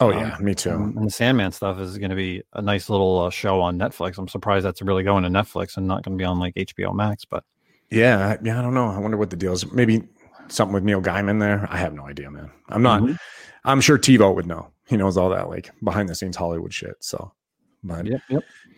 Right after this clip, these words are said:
Speaker 1: so, yeah, so we had, um, some comic tomic-, or comic, comic news there, movie news and whatnot. And, uh, I think we're gonna move into a new portion of our show moving <laughs> forward, which is the drama, the comic book drama.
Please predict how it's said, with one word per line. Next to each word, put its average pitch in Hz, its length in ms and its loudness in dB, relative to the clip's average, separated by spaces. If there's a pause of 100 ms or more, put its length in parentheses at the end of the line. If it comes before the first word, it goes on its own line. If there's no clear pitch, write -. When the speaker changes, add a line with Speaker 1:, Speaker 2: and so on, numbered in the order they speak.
(180)
Speaker 1:
so, - 160 2
yeah, 208 140 10
so 170 160 6
we 156 80 8
had, 156 380 8
um, 143 580 2
some 139 160 -8
comic 131 300 0
tomic-, 135 420 2
or 113 160 6
comic, 123 320 0 (240)
comic 123 260 2 (200)
news 127 380 2
there, 123 280 6
movie 120 260 2
news 123 320 2
and 117 80 -4
whatnot. 113 380 -6 (320)
And, 104 380 -2
uh, 107 280 2
I - 480 -20
think 165 140 -4
we're 196 80 -4
gonna 180 140 4
move 143 160 6
into 131 220 2
a 113 60 4
new 120 240 4
portion 110 680 -2
of 92 280 -2 (100)
our 90 420 -4
show 98 360 0
moving 107 280 0
<laughs> - 100 -10
forward, 104 420 -2
which 101 260 -2
is 98 360 -2 (600)
the 117 120 4
drama, 113 580 4
the 95 80 -8
comic 135 320 2
book 131 140 2
drama. 95 480 -4